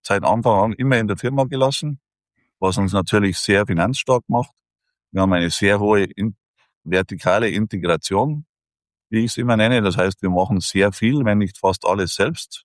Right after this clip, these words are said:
Natürlich vergeben wir Dinge, aber wir können theoretisch fast alles, was wir einbauen, selbst machen.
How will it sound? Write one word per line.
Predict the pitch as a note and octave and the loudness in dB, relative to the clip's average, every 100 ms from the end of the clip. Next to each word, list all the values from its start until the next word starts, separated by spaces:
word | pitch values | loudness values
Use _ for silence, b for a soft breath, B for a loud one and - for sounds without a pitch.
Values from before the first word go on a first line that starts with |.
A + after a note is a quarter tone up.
| _ | _
Natürlich | F#2 - C3 B2 | -4 0 2 2
vergeben | G#2 - A#2 C3+ | -2 -2 0 2
wir | B2 A2+ | 0 0
Dinge, | C3 C3 | 2 4
aber | G#2 - | 4 2
wir | E2 | -2
können | - G#2+ G2+ | -2 0 0
theoretisch | - F2+ F#2+ G2+ G2+ | 0 2 2 0 -6
fast | - F#2 - | -2 -2 0
alles, | F2+ A2+ - | -2 -2 -2
was | G2 - | -2 0
wir | G2 F#2 - _ _ _ _ | 0 0 -2 _ _ _ _
einbauen, | F2 A2 A2+ A2 G#2+ G#2+ | -2 0 2 2 2 -6
selbst | - A2+ - - | -4 -2 -2 -2
machen. | C#3 D#3 E3 | 0 0 -6